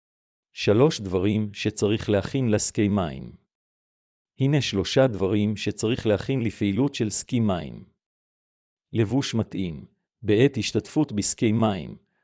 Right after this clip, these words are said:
חשוב ללבוש את הלבוש הנכון כדי לשפר את הנוחות ואת הניידות. בחרו בבגד ים או בביגוד אתלטי, המאפשר תנועה קלה ומתייבש במהירות.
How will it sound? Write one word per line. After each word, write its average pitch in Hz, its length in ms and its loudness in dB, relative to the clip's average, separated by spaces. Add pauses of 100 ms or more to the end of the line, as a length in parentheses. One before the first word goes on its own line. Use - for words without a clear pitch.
(140)
חשוב 151 380 0
ללבוש 117 420 2
את - 100 -2
הלבוש 104 440 2
הנכון 104 600 0
כדי 110 240 0
לשפר 123 500 2
את 117 100 -4
הנוחות 110 540 -2
ואת 107 200 2
הניידות. 101 760 -2 (920)
בחרו 117 340 0
בבגד 101 500 2
ים 113 280 4
או 120 140 0
בביגוד 104 440 0
אתלטי, 95 600 -4 (380)
המאפשר 101 460 0
תנועה 110 380 0
קלה 101 460 0
ומתייבש 117 560 0
במהירות. 101 720 -4